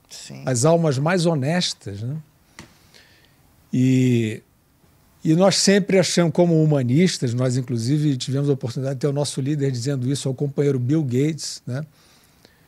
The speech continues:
Speaker 2: Que matar a fome das empreiteiras é muito importante. Então, a Lava Jato foi um problemão, e é claro que, é, a anulação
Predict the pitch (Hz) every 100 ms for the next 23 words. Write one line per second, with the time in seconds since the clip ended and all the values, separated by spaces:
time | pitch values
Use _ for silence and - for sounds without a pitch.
0 | _ _ - 151 170 165 175 165 147 -
1 | 160 156 135 135 127 139 131 110 143 208
2 | 233 277 285 214 277 233 208 - 160 165
3 | 135 - - _ _ _ _ _ _ _
4 | _ _ 170 156 165 175 202 220 _ _
5 | _ _ _ _ _ _ _ _ _ _
6 | _ - 147 139 127 120 107 107 - 147
7 | 151 151 156 196 165 180 240 _ _ _
8 | _ - 233 240 - 180 208 208 139 -
9 | - 151 135 120 - _ _ _ _ _
10 | _ _ - - 120 120 67 165 - _
11 | _ - 160 165 175 170 139 - 185 202
12 | 202 139